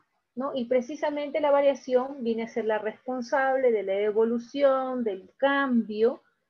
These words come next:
de las lenguas, ¿bien? O sea, quiere decir que esto viene a ser un vehículo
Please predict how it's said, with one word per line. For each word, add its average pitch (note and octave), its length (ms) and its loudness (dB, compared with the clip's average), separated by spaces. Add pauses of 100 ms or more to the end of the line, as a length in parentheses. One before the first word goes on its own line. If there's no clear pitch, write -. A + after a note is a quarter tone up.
(280)
de G3+ 180 -4
las F3+ 220 -6
lenguas, F3 800 -4 (200)
¿bien? G#3+ 420 -4
O - 60 -14
sea, G3+ 180 -6
quiere B3 280 0
decir A#3 520 0 (1400)
que G#3+ 500 2
esto B3+ 220 0
viene B3+ 180 0
a A#3+ 40 -4
ser A#3+ 160 -6
un B3+ 220 -4
vehículo A#3 800 0